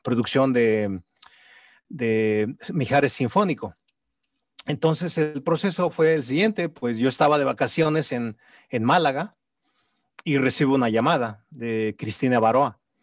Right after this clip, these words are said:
Cristina Baroa, que es una, una gran amiga, una hermana que la quiero mucho, un saludo para ella y para todos sus hermanos, Alejandro Baroa, que también ha sido un, un,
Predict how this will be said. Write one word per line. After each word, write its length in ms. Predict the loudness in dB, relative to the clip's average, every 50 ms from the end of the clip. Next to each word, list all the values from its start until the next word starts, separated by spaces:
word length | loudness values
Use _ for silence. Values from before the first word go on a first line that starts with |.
| _ _ _ _ _
Cristina 320 | -12 -10 -8 -4 -2 0 2
Baroa, 300 | 4 4 4 4 4 2
que 100 | -2 -6
es 120 | -6 -4
una, 340 | -4 -2 -2 -2 -2 -4 -4 -4
una 240 | -4 -2 -2 0
gran 240 | 0 2 2 2 2
amiga, 340 | 2 2 0 0 0 0 -2
una 140 | 0 -2 -2
hermana 840 | -2 0 0 0 0 0 0 0 0 -2 -2 -4 -4 -6 -8 -10 -12
que 100 | -10 -8
la 120 | -8 -6
quiero 220 | -4 -2 0 0 2
mucho, 300 | 0 0 -2 -2 -4 -6
un 120 | -6 -6
saludo 480 | -6 -6 -4 -2 -2 0 0 0 0 0
para 240 | 0 0 2 2 2
ella 300 | 0 0 -2 -4 -6 _ _ _ -20 -20 -20 -20 -20 -20 -20 _ _ _
y 120 | -6 -6
para 540 | -4 -2 -2 0 2 2 2 0 0 -2 -2
todos 260 | -2 0 0 0 0
sus 160 | -2 -4 -4 -4
hermanos, 540 | -2 0 2 2 2 2 0 -2 -2 -4
Alejandro 560 | -4 -4 -4 -2 0 0 0 2 2 2 2 2
Baroa, 380 | 0 0 -2 -2 -4 -6 -8 -10
que 80 | -8
también 540 | -6 -4 -4 -2 0 0 0 0 -2 -2 -2
ha 80 | -4 -6
sido 320 | -6 -6 -4 -4 -2 -2
un, 320 | -2 -4 -6 -8 -8 -10 -12
un, 440 | -12 -14 -12 -12 -12 -12 -12 -14 -16